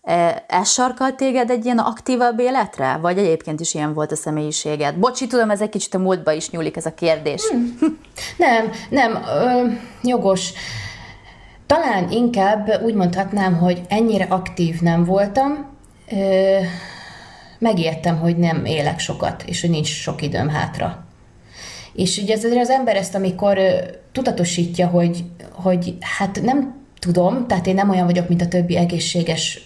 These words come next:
Speaker 2: ö, korosztályomban található nő, hogy nekem nem biztos, hogy három év múlva is élni fogok, akkor az ember kicsit begyorsítja maga körül a, a programokat, és, és több embert elkezd, ö,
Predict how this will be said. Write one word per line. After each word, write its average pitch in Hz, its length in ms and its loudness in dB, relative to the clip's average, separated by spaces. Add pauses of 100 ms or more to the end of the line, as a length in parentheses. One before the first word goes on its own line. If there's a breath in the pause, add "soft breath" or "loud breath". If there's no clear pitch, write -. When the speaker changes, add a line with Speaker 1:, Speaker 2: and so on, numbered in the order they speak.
Speaker 2:
ö, 175 220 2 (300)
korosztályomban 170 640 0
található 170 540 2
nő, 196 320 4 (640 loud breath)
hogy - 420 0
nekem 190 320 0
nem 233 180 4
biztos, - 320 -4
hogy 175 240 -2
három 165 340 0
év 156 140 -2
múlva 160 220 2
is 160 180 0
élni 175 260 2
fogok, 220 400 0
akkor 202 220 0
az 196 120 0
ember 175 240 2
kicsit 170 240 -2
begyorsítja 175 680 4
maga 160 240 2
körül 170 300 2
a, 175 280 2 (400 loud breath)
a 170 100 -2
programokat, 180 800 2
és, - 240 -2
és - 360 -2
több 175 220 2
embert 165 400 2
elkezd, 165 540 0
ö, 151 60 2